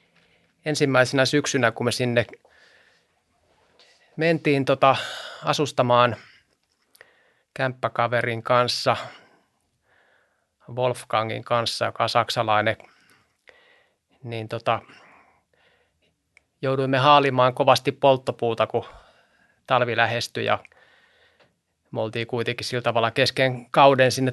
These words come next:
tultu, ettei siinä ollut ehtinyt hankkia polttopuuta, ja me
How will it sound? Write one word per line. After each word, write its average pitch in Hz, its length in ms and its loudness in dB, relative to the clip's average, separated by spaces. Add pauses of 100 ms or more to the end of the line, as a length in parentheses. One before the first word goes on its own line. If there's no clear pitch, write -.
tultu, 135 320 2
ettei 117 300 0
siinä 120 220 -2
ollut 120 260 -2 (380)
ehtinyt 123 380 -4
hankkia 120 420 0
polttopuuta, 120 580 -2
ja 113 60 0
me 113 120 -2